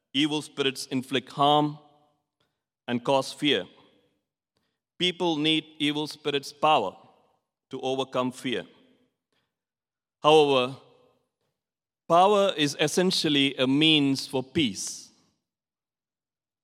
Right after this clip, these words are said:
And you contrast that with the Western worldview of scientific rationalism. Probably it doesn't make a lot of sense, but we'll come back to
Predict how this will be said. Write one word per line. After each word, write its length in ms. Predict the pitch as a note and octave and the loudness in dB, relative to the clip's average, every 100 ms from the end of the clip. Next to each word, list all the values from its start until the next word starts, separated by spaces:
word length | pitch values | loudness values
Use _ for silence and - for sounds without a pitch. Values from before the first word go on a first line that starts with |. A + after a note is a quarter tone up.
| _ _ - | _ _ -16
And 200 | G2 G2+ | -12 -12
you 80 | |
contrast 500 | G2 A#2+ A#2+ A#2+ A#2 - | -10 -8 -6 -6 -6 -6
that 140 | A2 | -8
with 140 | A2 | -8
the 80 | A2 | -6
Western 420 | A2+ A#2+ - A#2 | -6 -6 -6 -6
worldview 480 | A2+ A#2 A2 A#2 A2+ | -2 -4 -4 -6 -6
of 80 | G#2 - - | -8 -12 -12
scientific 460 | A2+ A#2 A2 A2+ | -8 -6 -8 -8
rationalism. 760 | A2+ A2+ - A#2 A2+ - A#2+ C3+ _ _ _ _ _ _ - | -4 -4 -4 -8 -8 -6 -8 -10 _ _ _ _ _ _ -8
Probably 320 | C#3+ D3 C3+ | -6 -2 -2
it 60 | A#2 | -4
doesn't 200 | A#2+ B2 | -4 -4
make 200 | A#2 A2+ | -6 -6
a 40 | |
lot 160 | A2 A2+ | -6 -6
of 80 | |
sense, 280 | - C#3 B2 | -6 -8 -6
but 120 | C3 | -6
we'll 140 | B2+ B2+ | -6 -6
come 220 | C#3+ C#3 | -6 -2
back 320 | C3+ C#3 - | -2 -2 -6
to 200 | B2+ A2+ | -8 -8